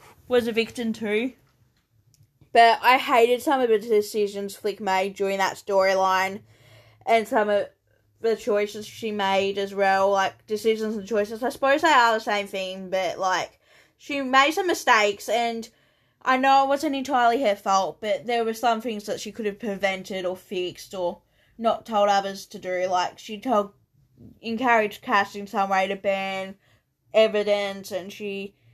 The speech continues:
didn't turn Anne in straight away when she probably should have realised a lot sooner that it was Anne as well. So yeah, the Stalker storyline annoyed me a bit for Flick. Now, if Flick had aired a bit longer, this,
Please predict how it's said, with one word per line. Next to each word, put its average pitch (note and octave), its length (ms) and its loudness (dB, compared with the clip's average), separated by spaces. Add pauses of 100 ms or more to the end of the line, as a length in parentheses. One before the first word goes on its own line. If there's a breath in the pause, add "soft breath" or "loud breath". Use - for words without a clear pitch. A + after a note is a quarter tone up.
(160)
didn't A#3+ 300 -4
turn G#3 420 0
Anne G#3+ 400 0
in G#3+ 140 -4
straight G#3 340 2
away G3+ 480 2
when G3 240 -4
she G#3+ 320 -10 (100)
probably A3+ 280 4
should A3+ 220 -6
have G#3 180 -2
realised G#3+ 540 -4
a G#3+ 40 -6
lot G3 220 -6
sooner C#4+ 680 2
that B3 140 2
it A3 120 0
was A#3+ 220 4
Anne A#3+ 380 0
as A#3 160 -2
well. A#3 380 4
So A#3 120 -2
yeah, G3+ 460 -2
the A#3+ 100 -4
Stalker C4 340 0
storyline G3+ 500 0
annoyed F#3+ 320 -2
me F#3+ 120 2
a F#3+ 40 0
bit F#3 180 -6
for G#3 140 -8
Flick. G#3 300 -6 (500 soft breath)
Now, D#4+ 280 4
if E4 180 0
Flick G4 240 2
had E4+ 120 2
aired A3+ 300 6
a A3 40 10
bit G3+ 160 2
longer, G#3 280 2
this, A3+ 280 -4